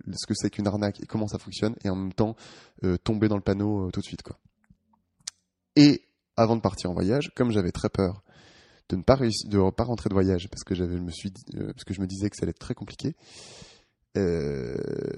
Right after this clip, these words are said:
et notamment parce que mon beau-frère m'avait dit, euh, il faut vraiment trouver un plan de retour parce qu'il y a des gens qui se perdent en voyage aussi. Hein, quand, tu sais, quand tu pars comme ça sur la route.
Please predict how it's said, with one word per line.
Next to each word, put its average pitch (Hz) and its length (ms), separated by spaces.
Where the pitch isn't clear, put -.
et - 60
notamment 101 280
parce - 120
que 95 120
mon 87 460
beau-frère 98 400
m'avait 85 200
dit, 101 260
euh, 87 160
il - 80
faut - 100
vraiment 92 240
trouver 95 280
un 92 120
plan 101 220
de 95 200
retour 92 400
parce - 180
qu'il 95 100
y 92 40
a 90 40
des 92 100
gens 101 140
qui - 120
se - 120
perdent 101 240
en 92 80
voyage 98 340
aussi. - 220
Hein, - 60
quand, 95 120
tu 85 100
sais, 101 60
quand 87 140
tu - 120
pars 101 220
comme 98 100
ça 107 120
sur 101 120
la 95 60
route. 98 220